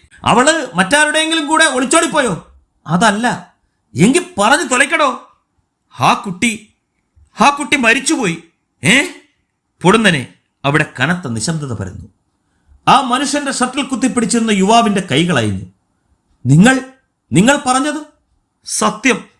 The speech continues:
സത്യം തന്നെയാണ്," അയാൾ തുടർന്നു. "ഇവിടേക്ക് പുറപ്പെടാനുള്ള അതിഥികൾ അവിടെയും എത്തിയതാണ്. അവിടെ എത്തിയപ്പോ മാത്രമാണ് വിവരമറിഞ്ഞതെന്നു മാത്രം."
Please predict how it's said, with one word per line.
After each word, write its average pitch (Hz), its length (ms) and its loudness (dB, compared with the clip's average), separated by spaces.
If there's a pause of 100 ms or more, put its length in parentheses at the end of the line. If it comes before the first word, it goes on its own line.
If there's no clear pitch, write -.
(320)
സത്യം 320 580 0
തന്നെയാണ്," 254 380 -2 (540)
അയാൾ 202 320 2
തുടർന്നു. 117 400 -8 (760)
"ഇവിടേക്ക് 247 420 4
പുറപ്പെടാനുള്ള 254 680 2
അതിഥികൾ 247 480 0 (400)
അവിടെയും 254 480 2
എത്തിയതാണ്. 262 480 0 (640)
അവിടെ 160 240 2
എത്തിയപ്പോ 247 500 0
മാത്രമാണ് 240 640 2 (260)
വിവരമറിഞ്ഞതെന്നു 269 840 0
മാത്രം." 233 360 -2